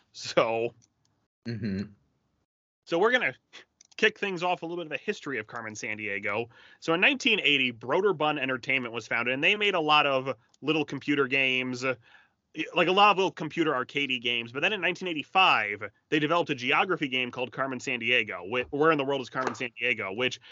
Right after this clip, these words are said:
Speaker 1: they were worried about being too hard, so they included a world almanac. Now, I can't, uh, you know, speak for if the game was too hard, but I'm sure including the almanac helped. And it was an immediate hit for its mix of education and humor, and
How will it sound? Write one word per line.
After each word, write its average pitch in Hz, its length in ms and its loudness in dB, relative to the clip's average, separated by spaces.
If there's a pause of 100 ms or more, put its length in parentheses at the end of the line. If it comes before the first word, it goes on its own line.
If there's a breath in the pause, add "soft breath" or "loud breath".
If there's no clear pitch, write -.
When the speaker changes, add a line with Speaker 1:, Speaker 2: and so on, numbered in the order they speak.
(160 loud breath)
Speaker 1:
they 151 100 4
were 160 60 8
worried 226 220 6
about 208 180 0
being 180 220 -6
too 156 180 -4
hard, 143 400 2
so 143 60 -4
they 139 100 0
included 180 360 0
a 143 80 2
world 135 360 0
almanac. 104 600 -4
Now, 139 280 4 (340 loud breath)
I 185 160 6
can't, 185 400 -2 (120)
uh, 131 220 -2 (520 soft breath)
you 151 80 -6
know, 151 60 -4
speak - 400 -12
for 139 320 -2
if 131 160 -6
the 143 80 -8
game 123 240 2
was 113 240 -6
too 180 180 -4
hard, 170 160 2
but 147 60 0
I'm 127 80 -2
sure 151 140 -4
including 139 280 -2
the 127 100 -4
almanac 117 420 -2
helped. 139 420 -4 (420 loud breath)
And 151 280 4
it 160 60 0
was 156 140 0
an 143 80 -2
immediate 170 420 -2
hit 160 240 -2
for 147 140 0
its 135 140 -8
mix 156 240 -4
of 131 180 -4
education 147 640 -4
and 120 100 -10
humor, 123 560 -2 (300 loud breath)
and 135 260 2